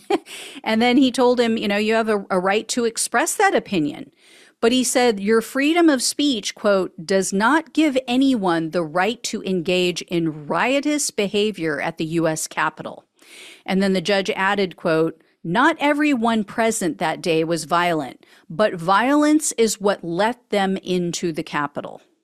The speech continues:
Couldn't have said it better myself. And Lamberth also took issue with something that Little posted on Facebook about the QAnon shaman, Jacob Chansley. Little referred to Chansley as a, quote,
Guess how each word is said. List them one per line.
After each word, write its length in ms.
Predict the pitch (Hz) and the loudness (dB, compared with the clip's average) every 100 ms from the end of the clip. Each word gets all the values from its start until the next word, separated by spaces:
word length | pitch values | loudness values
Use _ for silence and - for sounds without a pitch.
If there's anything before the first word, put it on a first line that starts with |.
| _ _ _ _ _ _ _ _ | _ _ _ _ _ _ _ _
Couldn't 240 | - 247 254 | -2 0 0
have 120 | 233 | 0
said 180 | - 220 | 0 0
it 80 | 202 | 0
better 280 | 185 185 | 0 0
myself. 560 | 175 165 156 143 135 - _ - - - _ | 0 -2 -2 -4 -4 -10 _ -20 -20 -20 _
And 340 | 214 196 190 | -2 2 0
Lamberth 500 | 196 220 262 277 247 - | 0 0 2 2 0 0
also 400 | 180 190 214 277 | 2 2 2 -2
took 280 | 247 254 247 | 0 -2 -2
issue 520 | 226 - 240 240 254 | -2 -2 -4 -4 -4
with 200 | 196 190 | -2 -2
something 420 | - 220 196 220 196 | -2 -4 -4 -2 -2
that 160 | 170 | -2
Little 360 | 175 180 196 185 | -2 -2 0 -2
posted 460 | - 170 - 165 | -2 -2 -2 -6
on 160 | 156 143 | -4 -4
Facebook 840 | - 277 339 - - 165 151 151 - _ _ - | -2 0 0 -2 -2 0 0 -2 -10 _ _ -2
about 520 | 208 202 190 180 - _ | 0 2 2 0 -4 _
the 80 | 196 | -10
QAnon 680 | - - 285 262 226 190 | -4 0 4 4 2 0
shaman, 600 | 175 - 190 180 160 131 127 | -2 -2 0 0 -2 -4 -4
Jacob 340 | 160 160 156 | -4 -2 -6
Chansley. 600 | - 160 147 - 107 - _ _ - _ _ - | -4 -2 -2 -6 -10 -14 _ _ -20 _ _ -10
Little 640 | 185 208 339 349 226 196 | -4 2 4 4 4 2
referred 440 | 185 196 233 240 254 | 0 0 0 0 -2
to 80 | |
Chansley 720 | 226 226 208 214 - 160 151 | -4 -2 -2 -4 -6 -4 -4
as 240 | - 180 165 | -4 -4 -2
a, 140 | 180 | -2
quote, 380 | 170 202 185 185 | 0 0 0 -4